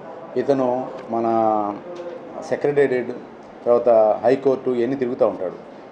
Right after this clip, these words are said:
ఈ తిరిగే సమయంలో ఏ విధంగా, ఆ, అంటే జాబ్ సంపాదించాలనే ఒక ఉద్దేశం ఉంటది. దానిలో భాగంగా ఓ జాబ్ చేస్తే only మనకెంతో ఒక ఇరవై వేలు ఏమో వస్తాయి, ఇట్లా మనం,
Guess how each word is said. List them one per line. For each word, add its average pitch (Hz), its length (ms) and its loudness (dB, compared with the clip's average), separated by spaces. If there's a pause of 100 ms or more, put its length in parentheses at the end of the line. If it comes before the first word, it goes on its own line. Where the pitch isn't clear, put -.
(100)
ఈ 123 60 -4
తిరిగే 151 1000 6
సమయంలో 127 720 0 (840)
ఏ 135 160 6
విధంగా, 156 760 6 (140)
ఆ, 117 320 4
అంటే 127 320 0
జాబ్ 151 420 6
సంపాదించాలనే 131 600 2
ఒక 110 120 -2
ఉద్దేశం 107 600 -2 (160)
ఉంటది. 104 560 -2 (680)
దానిలో 139 340 4
భాగంగా 135 680 4 (320)
ఓ 120 120 0
జాబ్ 123 380 4
చేస్తే 143 300 4
only 135 340 4
మనకెంతో 117 480 0
ఒక 92 420 -2
ఇరవై 113 140 4
వేలు 117 200 4
ఏమో 110 120 -2
వస్తాయి, 107 320 -4 (680)
ఇట్లా 110 380 6
మనం, 104 560 -6